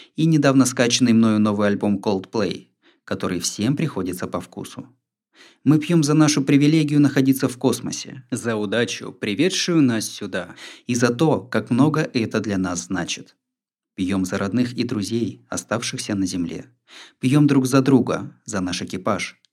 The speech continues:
Единственных шестерых человек, встречающих Рождество не на Земле.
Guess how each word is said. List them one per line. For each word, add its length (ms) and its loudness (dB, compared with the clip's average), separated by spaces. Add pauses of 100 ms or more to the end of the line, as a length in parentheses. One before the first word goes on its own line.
(320)
Единственных 680 4
шестерых 440 0
человек, 540 -6 (220)
встречающих 800 -4
Рождество 560 -2
не 240 0
на 100 -4
Земле. 460 -6